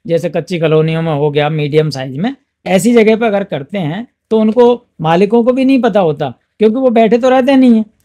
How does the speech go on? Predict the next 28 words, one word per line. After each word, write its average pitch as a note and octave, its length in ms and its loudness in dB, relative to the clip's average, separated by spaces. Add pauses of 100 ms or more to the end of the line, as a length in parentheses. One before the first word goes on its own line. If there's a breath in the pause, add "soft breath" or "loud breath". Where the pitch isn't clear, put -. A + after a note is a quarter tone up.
अब F3 120 -4
वहाँ E3 200 0
पे C#4+ 140 2
क्या B3+ 140 2
होता A3 300 2
है, F#3+ 220 -4 (280)
जहाँ F3+ 360 0
पे A3+ 260 2
कॉलम A3+ 440 4
के B3 100 -2
अंदर G3 520 2 (640)
जो G#3 120 4
रोड़ी B3+ 320 6
डलती B3 280 2
है B3 60 4
वो A#3+ 140 4
पूरी A3+ 280 2
प्रॉपर G3 340 -2
रोड़ी E3+ 240 -2
भी F3 100 -4
नहीं E3 160 -4
डल D3 140 0
पाती B2 360 -14
है। A#2+ 120 -14 (240)
मैंने G3+ 220 2
देखा G3 300 2
हुआ G#3+ 240 4
है, A#3 200 -4